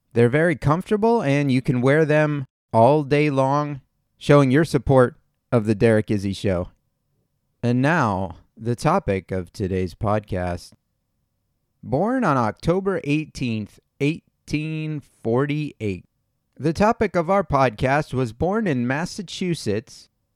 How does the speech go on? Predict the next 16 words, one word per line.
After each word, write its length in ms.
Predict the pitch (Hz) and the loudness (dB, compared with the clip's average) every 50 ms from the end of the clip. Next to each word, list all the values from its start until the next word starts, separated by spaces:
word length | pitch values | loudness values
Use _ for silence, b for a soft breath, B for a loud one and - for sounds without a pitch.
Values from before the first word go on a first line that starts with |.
| _ _ _ _ | _ _ _ _
He 140 | - 143 165 | -4 -2 0
was 200 | 185 190 - - | 0 0 -2 -2
the 120 | 156 165 | -6 -6
second 440 | - - 220 233 - - 247 226 - | -4 -4 -4 -4 -4 -4 -6 -6 -6
child 640 | - 196 170 160 147 123 117 107 110 113 120 143 - _ - | -4 -4 -2 -2 0 -2 -2 -2 -2 -4 -6 -8 -14 _ -6
of 140 | 143 131 127 | -6 -4 -2
a 80 | 139 | -2
dry 360 | 127 107 123 139 135 151 180 165 | -4 -2 -2 -2 -2 -2 -4 -6
goods 380 | 131 156 170 165 147 110 123 | -4 -4 -4 -4 -4 -4 -4
merchant, 540 | 120 110 107 107 104 - - 131 135 143 - _ _ _ _ _ | -4 -2 -2 -2 -2 -4 -6 -8 -8 -8 -12 _ _ _ _ _
and 120 | - 139 160 | -8 -6 -6
his 120 | 165 147 | -4 -4
mom 300 | 170 165 160 165 170 170 | -2 -2 -2 -2 -2 -2
was 160 | 165 160 - | -2 -2 -2
a 80 | 175 165 | 0 0
homemaker. 800 | 143 156 151 139 120 110 98 87 - - - 78 82 107 110 | 0 0 0 0 -2 -4 -4 -6 -8 -10 -12 -12 -12 -14 -16